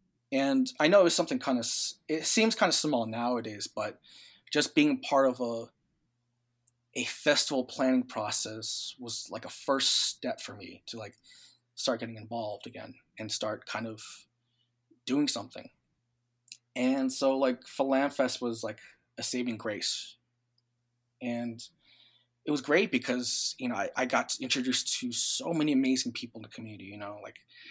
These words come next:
I already mentioned earlier, people like Dennis Michael, uh, I got to meet, um, Doctor Aurora Cadal, who's, like, kinda like a mentor to my, to me, people like Furch, um, I got to meet people like Virgil or Chris Ferraro.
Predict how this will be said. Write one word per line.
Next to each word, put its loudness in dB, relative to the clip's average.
I 2
already 4
mentioned 2
earlier, -2
people -6
like -6
Dennis -4
Michael, -4
uh, -10
I -10
got -6
to -4
meet, -8
um, -12
Doctor 0
Aurora 0
Cadal, 6
who's, -4
like, -6
kinda -2
like -8
a -12
mentor -2
to -4
my, 0
to -2
me, 0
people -14
like -12
Furch, 2
um, -12
I 0
got 8
to 2
meet 4
people -2
like -2
Virgil 2
or -2
Chris 0
Ferraro. 2